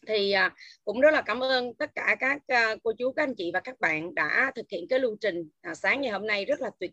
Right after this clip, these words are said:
vời để cho cả nhà, à, đọc sách cùng nhau và cùng với Loan. Và cảm ơn cả nhà rất là nhiều. À, thì, à, ngày hôm nay mình, à, có được, à, những cái, um, um, những cái viên kim cương,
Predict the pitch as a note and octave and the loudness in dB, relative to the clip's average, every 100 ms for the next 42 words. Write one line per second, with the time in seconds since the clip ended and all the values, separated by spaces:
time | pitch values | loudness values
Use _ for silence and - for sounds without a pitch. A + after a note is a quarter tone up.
0 | - F#3 E3+ D#3+ D#3 G3 G#3+ F#3 E3 A3 | -6 -4 -2 -4 -6 -2 -2 -2 -4 -2
1 | G3 F3 D#3+ - - - F3 E3+ D#3+ D#3 | -2 -2 -4 -10 -20 -6 2 2 2 0
2 | - D#3 - B3+ - - F3 F#3 A3 G#3 | -2 -6 -4 -4 -4 -6 -2 2 2 2
3 | - F3 E3 D3 E3+ E3 G#3+ G#3+ F#3+ - | 0 -4 -4 -2 0 2 2 4 2 -2
4 | E3 D#3 G3 G#3 G3 G#3 F#3 A#3+ A#3+ G#3 | -10 -4 -2 -2 -2 -2 0 0 0 2
5 | F#3+ D3+ _ _ - - - - G3 A3 | 2 0 _ _ -18 -16 -6 2 4 4
6 | G3+ G3+ F#3+ F#3+ G#3+ A#3+ A3+ A3 G3+ F3+ | 4 4 2 2 0 2 2 2 0 -2
7 | F3+ E3+ - G3 C4+ B3 F#3+ - F3 F3 | -4 -4 -2 -2 4 4 4 0 0 0
8 | F3 E3 A3 C4 C4 C#4 B3 A3 G#3 - | 0 -2 0 2 4 4 4 2 -6 -12
9 | _ - - - G3 F#3+ F#3 F#3 F#3 F3+ | _ -20 -18 -6 -2 0 -2 -4 -4 -4
10 | E3 - - _ - F#3 A3 G#3+ C4+ C#4 | -6 -8 -16 _ -4 0 2 4 4 4
11 | B3+ C4+ C#4 A#3 | 2 8 8 6